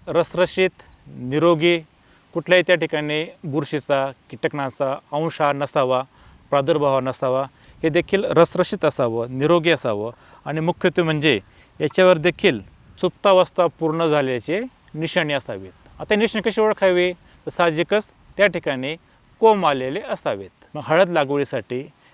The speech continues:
एक हेक्टरला जे काही पंचवीस क्विंटल बियाणं लागतं, तर त्यासाठी आपण हळकुंडाचं बियाणं हे पंचवीस क्विंटल प्रति हेक्टर एवढं लागतं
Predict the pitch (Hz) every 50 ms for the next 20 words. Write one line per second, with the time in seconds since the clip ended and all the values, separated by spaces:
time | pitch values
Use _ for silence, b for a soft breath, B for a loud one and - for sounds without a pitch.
0 | b b 156 175 185 - - 165 147 - - 135 123 127 131 123 117 147 - 175
1 | 175 - - 156 143 135 - 156 - - 151 139 123 - 131 117 120 127 123 123
2 | 117 117 110 _ - 139 107 95 _ b b b b - 143 - - 143 - -
3 | 156 131 - 156 143 - - 156 165 - - - - - 151 143 - - 151 151
4 | 147 151 143 - 180 165 135 143 143 147 151 151 143 131 151 135 95 - b b
5 | b b b b - 151 151 151 135 - 190 202 180 - - - - - - -
6 | - - _ - - 196 202 202 196 - 190 131 90 - - - - - - -
7 | - - 151 156 - 196 185 147 160 151 - - 165 139 135 135 131 135 180 185
8 | 156 139 120 _ _ -